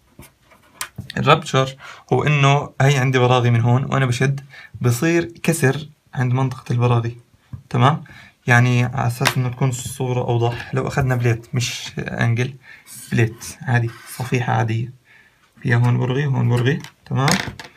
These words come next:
وهي الجاست بليت المثبتة فيها، تمام؟ وفي عندي قوة شد زي هيك، حلو؟ راح يصير كسر في البراغي هاي هيك، تمام؟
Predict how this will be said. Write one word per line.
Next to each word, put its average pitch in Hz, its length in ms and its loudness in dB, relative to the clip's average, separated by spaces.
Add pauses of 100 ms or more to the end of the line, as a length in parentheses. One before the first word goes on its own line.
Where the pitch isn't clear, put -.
(340)
وهي 131 340 -2
الجاست 123 500 -2
بليت 127 340 0
المثبتة 123 680 -2
فيها، 139 380 -2 (1700)
تمام؟ 160 380 0 (480)
وفي 165 220 -6
عندي 151 400 -2 (140)
قوة 131 240 -2
شد 120 300 -6
زي 123 200 2
هيك، 120 200 -8 (260)
حلو؟ 160 300 -2 (560)
راح 123 140 0
يصير 180 200 0
كسر 180 440 -2 (200)
في - 120 -12
البراغي 123 420 0
هاي 123 220 0
هيك، - 220 -12 (280)
تمام؟ 151 300 0